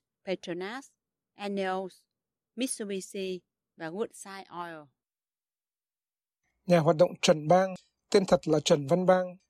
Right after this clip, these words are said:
Speaker 2: người đang bị tạm giam ở trại tạm giam của Cơ quan An ninh Điều tra, Công an thành phố Hồ Chí Minh, được cán bộ đưa đi khám khối u trên cơ thể sau kiến nghị khẩn cấp của luật sư. Thông tin trên được ông Đặng Đình Mạnh,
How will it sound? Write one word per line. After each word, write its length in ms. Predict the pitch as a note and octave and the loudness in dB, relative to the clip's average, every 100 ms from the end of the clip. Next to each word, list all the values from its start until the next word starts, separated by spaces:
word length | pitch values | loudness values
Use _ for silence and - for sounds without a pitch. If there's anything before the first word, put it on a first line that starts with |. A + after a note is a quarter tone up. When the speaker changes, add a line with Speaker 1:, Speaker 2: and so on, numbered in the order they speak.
| - | -4
Speaker 2:
người 140 | - E3 | 2 4
đang 140 | G3 | 6
bị 100 | G3 | 2
tạm 260 | F3+ D3+ E3 | 4 0 6
giam 160 | F#3 | 4
ở 100 | F3+ | 4
trại 180 | D3 F3+ | 0 0
tạm 200 | - F3 | 0 -2
giam 220 | E3+ F#3 F#3 | 4 4 2
của 180 | - - | -8 -4
Cơ 100 | G3 | -4
quan 200 | F#3 F#3+ | 4 4
An 140 | F#3 F3+ | 4 -4
ninh 180 | F#3 | -2
Điều 160 | E3+ C#3+ | 0 0
tra, 340 | - F3+ F#3 F#3 - | 4 4 4 -2 -6
Công 160 | F#3+ F#3 | -2 2
an 160 | F#3 F3+ | 2 2
thành 140 | D#3+ - | -4 -4
phố 180 | D3+ | 0
Hồ 120 | F#3+ D3+ | 2 0
Chí 160 | - G3 | -2 -2
Minh, 260 | F#3 F3+ - - | -2 -6 -14 0
được 180 | E3+ - | 0 4
cán 200 | F3+ A3 | 2 6
bộ 180 | F3+ G3+ | 4 8
đưa 100 | G3 | 6
đi 120 | G3 | 6
khám 200 | E3+ F3+ | 2 2
khối 160 | F#3 | 2
u 240 | G3+ G3+ G3 | 4 4 4
trên 180 | G3+ G3 | 2 4
cơ 120 | G3+ | 2
thể 240 | - E3 A2+ G2 - _ | 6 4 4 -8 -20 _
sau 200 | - G3 | 0 0
kiến 180 | F#3+ G#3+ | 2 2
nghị 140 | G#3 | 2
khẩn 220 | D#3+ C#3 - | 0 -2 0
cấp 160 | A3+ - | -2 0
của 160 | D3 | -2
luật 160 | C3+ C#3+ | -2 -2
sư. 360 | - F#3 F3+ F3+ _ _ _ | 2 4 4 2 _ _ _
Thông 140 | G#3 G3 | 0 4
tin 200 | G#3+ G3 | 2 4
trên 400 | G#3+ G3+ G3+ E3 | 6 4 2 -2
được 120 | D#3+ | 0
ông 140 | F#3+ | 2
Đặng 160 | G3 F3 | 4 4
Đình 220 | E3+ D#3+ | 2 0
Mạnh, 180 | E3 | 0